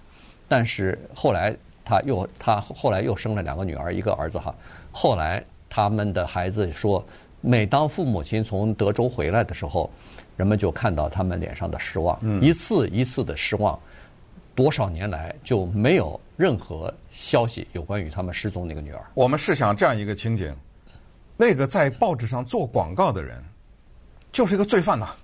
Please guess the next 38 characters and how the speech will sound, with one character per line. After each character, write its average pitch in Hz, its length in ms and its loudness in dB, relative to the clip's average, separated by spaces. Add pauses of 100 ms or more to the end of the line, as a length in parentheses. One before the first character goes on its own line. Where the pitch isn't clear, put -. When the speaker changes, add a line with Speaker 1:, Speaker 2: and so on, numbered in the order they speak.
(240)
Speaker 1:
嗯。 98 180 -2 (380)
Speaker 2:
他 254 100 4
那 254 100 4
个 185 100 4
广 135 220 0
告 220 160 4
就 214 120 -4
是 147 300 -4 (180)
鱼 147 140 0
饵 127 180 4
啊， 127 240 -2 (320)
在 175 120 2
那 - 0 -
儿 - 20 2
钓 170 240 2
鱼 104 120 0
呢， 165 200 2
在 113 100 0
那 98 80 0
儿， 78 160 -6 (320)
他 202 120 2
就 202 120 0
等 110 300 0
待 185 160 4
着 120 300 0
人 120 200 0
家 131 160 4 (520)
把 95 100 2
孩 104 220 2
子 117 260 2
托 139 160 2
给 95 100 -4
他。 90 220 -4 (720)
同 202 160 2
时 208 180 4
也 113 100 4
说 160 200 2
明， 113 260 -2